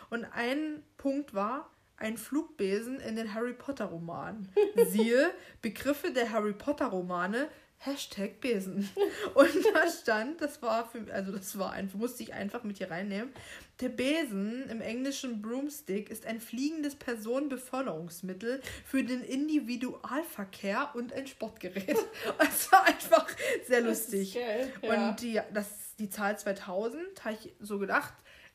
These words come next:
Speaker 1: die befinden sich ja in den neunziger Jahren und das nächste Jahrhundert, <laughs> was eben anbricht, ist ja zweitausend, das Millennium,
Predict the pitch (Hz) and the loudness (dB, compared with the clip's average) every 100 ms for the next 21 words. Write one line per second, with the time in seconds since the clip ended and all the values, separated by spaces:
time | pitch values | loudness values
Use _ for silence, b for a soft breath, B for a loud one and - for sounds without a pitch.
0 | _ 220 214 196 196 240 254 247 254 240 | _ -6 -6 -4 -4 -4 -4 -6 -4 -4
1 | 196 180 180 190 160 180 240 302 240 196 | -4 -4 -4 -4 -4 0 0 0 -4 -6
2 | 190 208 208 - - 214 196 - _ _ | -6 -6 -8 -8 -4 -4 -4 -12 _ _
3 | _ _ 208 180 190 233 285 302 285 254 | _ _ -10 -6 -2 0 0 4 8 6
4 | - 233 226 226 123 226 254 320 285 - | 6 0 0 -2 -8 -10 -8 -8 -6 -6
5 | 262 254 - 226 254 254 247 - 202 196 | -4 -4 -4 -4 -2 -2 -4 -4 -2 -2
6 | 220 277 294 | -4 -4 -4